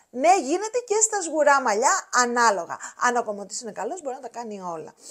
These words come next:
Εντάξει, σγουρά μαλλιά, λοιπόν, και μαύρα, με σοκολατένιες αντάβιες, με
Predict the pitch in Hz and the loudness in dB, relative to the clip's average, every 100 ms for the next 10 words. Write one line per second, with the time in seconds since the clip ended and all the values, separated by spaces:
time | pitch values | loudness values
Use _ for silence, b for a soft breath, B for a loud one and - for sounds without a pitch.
0 | B B B 214 269 302 - b b 202 | B B B 4 4 4 -6 b b -4
1 | 214 226 254 269 208 202 226 220 180 190 | 2 4 6 4 2 4 4 4 -2 -2
2 | 285 b b b - 302 269 240 262 233 | -2 b b b 10 10 10 6 6 4
3 | 185 208 - 220 196 170 254 320 311 190 | 4 2 2 -2 -4 -4 -6 -8 -10 -12
4 | 170 277 226 - 220 226 233 226 | 2 4 4 2 -8 -4 -2 -2